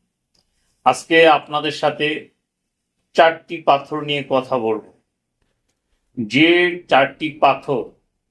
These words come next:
সবচেয়ে গুরুত্বপূর্ণ, আমাদের প্রতিটা পাথরই গুরুত্বপূর্ণ, কিন্তু তার মধ্যে গুরুত্বপূর্ণ যে পাথরগুলি রয়েছে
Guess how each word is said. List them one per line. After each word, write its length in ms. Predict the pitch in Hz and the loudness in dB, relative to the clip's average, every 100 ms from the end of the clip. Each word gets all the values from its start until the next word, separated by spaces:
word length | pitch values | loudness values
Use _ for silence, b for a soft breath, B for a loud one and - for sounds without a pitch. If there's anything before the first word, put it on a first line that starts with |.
| _ _ _ - | _ _ _ -4
সবচেয়ে 580 | 175 170 - _ - 165 160 135 | 0 0 -2 _ -4 -4 -4 -6
গুরুত্বপূর্ণ, 840 | 151 147 - 160 135 147 135 117 85 - _ _ _ _ _ _ _ - | -8 -10 -8 -8 -6 -4 -4 -4 -8 -16 _ _ _ _ _ _ _ -4
আমাদের 300 | 127 165 175 - | 2 2 0 -4
প্রতিটা 380 | 151 151 156 180 165 | -10 -6 0 0 2
পাথরই 420 | 139 131 - 170 185 147 | 0 0 -4 -6 -6 -4
গুরুত্বপূর্ণ, 640 | 151 151 139 117 110 117 156 - _ _ _ _ _ | -4 -4 -8 -6 -6 -6 -8 -10 _ _ _ _ _
কিন্তু 240 | 139 135 131 - | -2 0 -4 0
তার 180 | 131 151 165 | 2 2 -2
মধ্যে 380 | 170 165 170 175 180 175 175 _ _ _ | -8 -4 0 2 2 -2 -8 _ _ _
গুরুত্বপূর্ণ 800 | 131 180 180 180 165 170 170 170 170 170 143 | -4 -4 -4 -6 -4 -6 -4 0 0 0 -2
যে 80 | 143 139 | -2 0
পাথরগুলি 540 | 127 - 147 147 156 160 | 0 0 -8 -6 -4 -2
রয়েছে 420 | 143 143 139 | 0 -2 -4